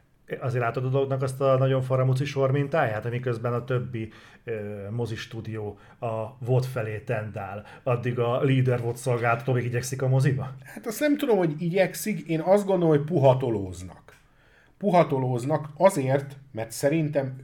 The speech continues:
Speaker 2: az most, hogy ők mit mondanak, tehát ez a, ez a reklámos, olcsóbb modell lesz, szerintem a hajukra kenhették már akkor, amikor kitalálták. Tehát ez, hagyjanak már engem békén a reklám. Azért nem nézek tévét, basszus. Hát, ez,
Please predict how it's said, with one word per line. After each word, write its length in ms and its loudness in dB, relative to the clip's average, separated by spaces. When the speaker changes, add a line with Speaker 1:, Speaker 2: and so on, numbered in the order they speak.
Speaker 2:
az 240 0
most, 220 -4
hogy 120 -10
ők 160 -6
mit 260 -2
mondanak, 540 -6
tehát 180 -6
ez 100 -8
a, 200 4
ez 140 -8
a 180 0
reklámos, 840 2
olcsóbb 480 6
modell 380 -2
lesz, 160 -4
szerintem 300 -6
a 40 -2
hajukra 420 2
kenhették 580 -4
már 140 -8
akkor, 220 -2
amikor 240 -8
kitalálták. 800 -12
Tehát 240 -14
ez, 80 -8
hagyjanak 520 0
már 140 -6
engem 200 -8
békén 320 -8
a 60 -6
reklám. 360 -8
Azért 300 2
nem 100 -4
nézek 320 -4
tévét, 480 -10
basszus. 440 -18
Hát, 220 -16
ez, 240 -10